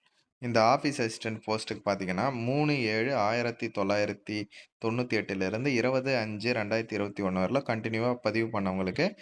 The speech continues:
இந்த ஆப்பர்ச்சுனிட்டி வந்து வரும். ஓகேவா? அதுக்கடுத்து கம்யூனிட்டி வைஸ் வந்து சேஞ்ச் ஆகும். இது பாருங்க, பதினாலு ரெண்டு ரெண்டாயிரத்தி ஆறுல இருந்து பதினஞ்சு ஆறு ரெண்டாயிரத்தி இருபத்தி ரெண்டு வரலும் தான் குடுத்துருக்காங்க.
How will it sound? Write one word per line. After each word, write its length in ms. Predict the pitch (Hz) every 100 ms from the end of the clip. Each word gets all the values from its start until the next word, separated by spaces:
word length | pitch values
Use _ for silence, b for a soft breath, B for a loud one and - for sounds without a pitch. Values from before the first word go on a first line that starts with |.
| B B -
இந்த 160 | 123 113
ஆப்பர்ச்சுனிட்டி 600 | 110 113 - 104 101 98
வந்து 220 | 92 113
வரும். 280 | 120 95 98 -
ஓகேவா? 340 | - 107 110
அதுக்கடுத்து 420 | 95 107 110 - -
கம்யூனிட்டி 380 | 117 139 139
வைஸ் 220 | 127 131 127
வந்து 180 | 123 127
சேஞ்ச் 300 | 123 123 113
ஆகும். 220 | 98 101
இது 120 | 107
பாருங்க, 320 | 107 104 101 110
பதினாலு 440 | 107 110 113 113
ரெண்டு 240 | 107 104 107
ரெண்டாயிரத்தி 400 | 98 110 110 101
ஆறுல 340 | 95 104 101
இருந்து 220 | 98 104 131
பதினஞ்சு 440 | 101 110 113 104
ஆறு 160 | 95 98
ரெண்டாயிரத்தி 380 | 95 101 101 98
இருபத்தி 240 | 98 98
ரெண்டு 160 | 90 90
வரலும் 280 | 85 90
தான் 120 | 98 98
குடுத்துருக்காங்க. 600 | 95 - 90 92 90